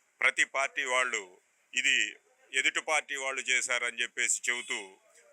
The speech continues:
దానిని లబ్ధిగా పొందాలని వీళ్ళీళ్ళు తన్నుకోవటమే తప్ప, మరి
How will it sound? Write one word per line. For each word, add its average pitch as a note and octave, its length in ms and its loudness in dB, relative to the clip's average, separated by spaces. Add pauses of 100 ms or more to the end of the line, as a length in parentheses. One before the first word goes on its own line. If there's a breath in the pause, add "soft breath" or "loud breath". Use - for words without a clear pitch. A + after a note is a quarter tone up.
(160)
దానిని D3+ 360 4
లబ్ధిగా D3+ 440 2
పొందాలని C#3 800 0 (160)
వీళ్ళీళ్ళు D3 400 4
తన్నుకోవటమే C3+ 680 -2
తప్ప, A#2 300 -2 (720 soft breath)
మరి A#2+ 480 4